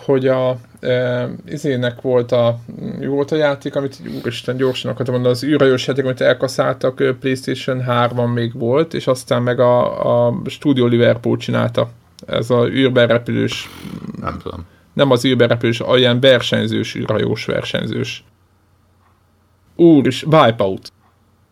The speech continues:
Speaker 2: Igen.
Speaker 1: És a Wipeoutnak volt egy ilyen time attack módja, ahol, ö, gyorsult a játék, és vált-, ö, váltakoztak a színek. Tudod, a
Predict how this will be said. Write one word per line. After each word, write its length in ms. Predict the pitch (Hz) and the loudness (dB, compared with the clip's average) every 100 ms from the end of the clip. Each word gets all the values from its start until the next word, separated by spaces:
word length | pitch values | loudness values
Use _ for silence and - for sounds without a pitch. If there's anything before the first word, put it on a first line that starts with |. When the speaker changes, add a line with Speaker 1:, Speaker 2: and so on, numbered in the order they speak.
| _ _ _ | _ _ _
Speaker 2:
Igen. 260 | 98 98 131 | -8 -4 -4
Speaker 1:
És 180 | 143 - | -4 0
a 40 | |
Wipeoutnak 720 | 131 180 202 147 135 131 131 - | 2 2 2 2 2 0 -6 -2
volt 280 | 160 139 | -2 0
egy 160 | 127 117 | -2 0
ilyen 200 | 120 120 | -2 2
time 260 | 151 127 113 | 2 4 2
attack 300 | 113 110 - | 0 -4 -2
módja, 540 | 113 107 104 117 170 - - - - | -2 -2 -2 -2 -2 -4 -20 -20 -6
ahol, 440 | 135 117 127 127 | -4 0 0 2
ö, 220 | 131 127 127 | 0 -2 0
gyorsult 560 | 151 156 - - 117 | 2 0 0 -8 -2
a 40 | 120 | 2
játék, 500 | 120 127 151 143 143 | 2 0 -2 -4 -4
és 160 | - | -4
vált-, 460 | 156 131 110 117 - | -2 0 0 -2 -10
ö, 420 | 127 123 123 123 | -6 -2 -2 -2
váltakoztak 680 | 123 123 110 113 123 - 117 | -2 -2 -2 -4 -6 -6 -4
a 40 | 117 | -4
színek. 280 | - 113 | -4 -4
Tudod, 260 | 117 139 | -2 -4
a 40 | 127 | 0